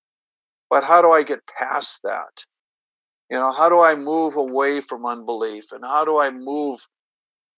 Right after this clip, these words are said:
into a, a confident walking of faith?" And, and part of that,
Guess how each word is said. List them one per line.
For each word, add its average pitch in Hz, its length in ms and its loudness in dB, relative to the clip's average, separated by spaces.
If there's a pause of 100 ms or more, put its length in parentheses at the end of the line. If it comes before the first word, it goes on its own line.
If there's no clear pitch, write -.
(100)
into 147 420 -6
a, 123 500 -2
a - 100 -10
confident 135 760 -4
walking 120 640 -6
of 113 140 -14
faith?" 120 540 -10
And, 120 200 -14 (540)
and 147 220 -4
part 190 320 2
of 170 140 0
that, 135 300 2